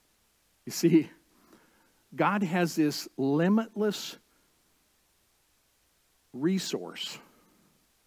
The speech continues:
It's him. It's limitless, which means you cannot run out of grace. You're to live in it and live it out. We should never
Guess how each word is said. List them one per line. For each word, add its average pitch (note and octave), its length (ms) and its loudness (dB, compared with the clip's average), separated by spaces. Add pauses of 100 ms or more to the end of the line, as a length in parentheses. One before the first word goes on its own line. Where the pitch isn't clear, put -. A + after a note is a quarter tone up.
(120)
It's - 160 -12
him. F#2 320 -6 (1300)
It's E3+ 240 0
limitless, D#3+ 640 0
which D3 220 -4
means E3 300 2
you F3 120 -4
cannot F3 460 -4
run D#3 180 -4
out E3 180 -4
of C#3 140 -8
grace. E3 640 -10 (880)
You're G3 160 6
to F#3+ 100 6
live G3 320 8
in G#3+ 200 6
it A#3 140 2 (120)
and G3 160 2
live A3+ 320 4
it A3+ 160 6
out. G#3+ 560 -2 (2500)
We G#3+ 160 2
should G3+ 240 2
never G#3+ 580 0